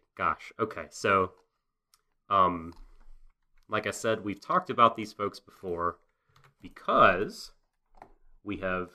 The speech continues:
uh, seen them in the director's chair. Uh, Sato directed episode two, episode five,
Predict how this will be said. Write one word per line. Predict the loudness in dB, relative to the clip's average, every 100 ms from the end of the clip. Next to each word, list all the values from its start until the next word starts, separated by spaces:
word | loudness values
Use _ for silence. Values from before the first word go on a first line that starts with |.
| _
uh, | -4 -2 -2 -8
seen | -4 0 2
them | 2 0
in | -2
the | -4
director's | 0 0 0 -4 -8
chair. | -6 0 2 2 -2 _ -20 _ _ _ _ _ -14 -12 -12 -6
Uh, | -2 0 0 -2
Sato | 0 8 8 8 2 2 0
directed | -2 -2 -2 -6 -8
episode | -8 -10 -8 -8 -8 -12
two, | -2 0 2 0 -10 _ _ _ _ _ _
episode | -12 -6 -6 -6
five, | 2 8 10 8 4